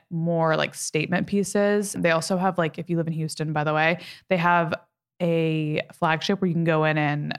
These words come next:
get, like, permanent jewelry, which I think is really interesting. Anyways, they've kinda got it all.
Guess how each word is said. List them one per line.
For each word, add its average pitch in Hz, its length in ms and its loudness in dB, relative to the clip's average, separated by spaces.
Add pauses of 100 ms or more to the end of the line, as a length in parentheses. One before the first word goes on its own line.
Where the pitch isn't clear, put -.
(140)
get, 170 140 0
like, 170 200 -2
permanent 170 460 0
jewelry, 247 360 4
which 226 160 0
I 202 60 2
think 190 160 0
is 180 120 0
really 190 200 2
interesting. 196 600 -2 (280)
Anyways, 175 500 2
they've 220 140 0
kinda 285 180 2
got 208 140 4
it 165 100 0
all. - 280 -6